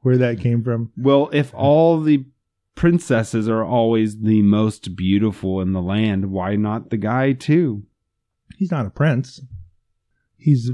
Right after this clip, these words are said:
Speaker 1: uh, Death's godson. He's
Speaker 2: I
Speaker 1: probably
Speaker 2: bet.
Speaker 1: just hideous and withered. I don't know.
Speaker 2: I bet you that if they made a movie of this story, he would be smoking hot.
Speaker 1: Ooh. You think Brad Pitt would be in it?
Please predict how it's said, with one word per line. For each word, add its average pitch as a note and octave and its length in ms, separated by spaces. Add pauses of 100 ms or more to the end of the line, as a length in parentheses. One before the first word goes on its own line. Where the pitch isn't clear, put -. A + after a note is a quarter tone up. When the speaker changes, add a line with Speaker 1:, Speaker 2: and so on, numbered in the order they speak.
(160)
Speaker 1:
uh, G#2+ 360
Death's B2 480
godson. A2 800
He's A#2+ 160
Speaker 2:
I A2+ 160
Speaker 1:
probably D#3+ 260
Speaker 2:
bet. A#2 220
Speaker 1:
just - 200
hideous A2+ 380
and A2+ 120
withered. A2 340 (160)
I A2 120
don't A2+ 160
know. G#2 160 (220)
Speaker 2:
I A2+ 120
bet G#2+ 400
you G2+ 420 (360)
that G2+ 260
if G#2 240
they G#2+ 160
made A2 480
a G#2+ 80
movie G#2+ 680 (600)
of G2+ 340
this A#2 440 (160)
story, G2 840 (360)
he - 240
would F#2+ 360
be F#2+ 320 (360)
smoking E2+ 580
hot. F2+ 420
Speaker 1:
Ooh. F#2+ 260
You G#2+ 120
think A#2 200
Brad G#2 300
Pitt A2 180
would G#2+ 120
be G#2+ 100
in A2 140
it? B2 100